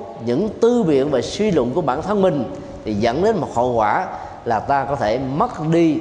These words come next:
tình yêu đối với cái người mà mình bỏ công sức với những sự ghen tuông để bảo hộ nó. Cho nên phải biết cách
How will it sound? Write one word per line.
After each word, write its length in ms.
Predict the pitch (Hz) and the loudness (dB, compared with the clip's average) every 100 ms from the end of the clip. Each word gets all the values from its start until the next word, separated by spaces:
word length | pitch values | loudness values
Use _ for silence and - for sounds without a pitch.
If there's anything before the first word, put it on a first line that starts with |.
| - - - | -4 -10 -4
tình 300 | 151 131 113 | 0 0 0
yêu 300 | 117 220 240 160 - - - - | 0 2 2 2 -6 -14 -16 -6
đối 180 | 147 170 | 0 2
với 120 | 196 | 2
cái 100 | 190 | 2
người 320 | 170 143 120 110 90 | 2 4 2 0 -4
mà 140 | 101 110 | -2 0
mình 500 | 107 135 117 110 95 92 104 | 0 2 2 -2 -6 -6 -2
bỏ 320 | 101 135 247 - | 2 2 0 0
công 360 | 196 196 196 196 | 0 0 0 -2
sức 240 | - 311 311 156 151 | -2 -2 -2 -6 0
với 160 | 220 | 2
những 220 | 208 143 | 2 -2
sự 220 | - 120 120 | 0 0 2
ghen 200 | 151 139 | 0 0
tuông 460 | 151 147 135 110 107 | 0 0 -2 -6 -2
để 260 | 107 123 151 | 0 0 0
bảo 180 | 104 104 | -2 -2
hộ 180 | 101 101 | -2 -2
nó. 180 | 120 175 - - - - - - - | -2 -4 -8 -16 -18 -18 -20 -20 -4
Cho 120 | 143 | 0
nên 220 | 139 123 - | 2 0 -2
phải 300 | 104 107 147 | -2 -2 0
biết 260 | 170 214 | 0 0
cách 140 | 196 | 0